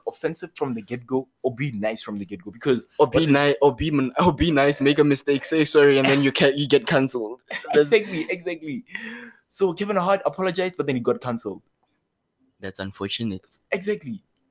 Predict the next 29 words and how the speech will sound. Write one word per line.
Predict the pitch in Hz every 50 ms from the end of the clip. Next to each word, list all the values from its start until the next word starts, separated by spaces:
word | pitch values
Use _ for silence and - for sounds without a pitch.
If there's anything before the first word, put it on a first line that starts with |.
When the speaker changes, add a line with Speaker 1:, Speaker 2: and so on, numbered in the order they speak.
| _
Speaker 1:
And | - 135 127
then | 120 117 110 104 98 _
it's | - 131 131
not | 190 208
like, | 214 202 170 131 -
you | 156 170 202
know, | 208 220 190 -
if | - 233 233 -
you're | 220 190
a |
nice | 156 147 147 147 131 117
guy, | 127 127 123
then | 113 127 123
cool. | 120 - - 196 160 120 101
Like, | 110 123 110 107 107
be | 113 170 180 - -
a | 143
nice | 143 139 143 131 123 104
guy | 104 120 120
throughout. | 120 117 113 117 110 113 107 90 - - - - - _
Because | 123 131 139 123 120
what's | 135 143 143
his | - 131
name? | 127 123 113 104 98
The | 110 104
guy | 101 113 117 117
who, | 120 117 110 110 107 - -
um, | 98 110 104 101 101 101 98 95 95 98 95 101 _ _ _ _ - - _ _ - _
uh, | 104 104 101 98 98 98 95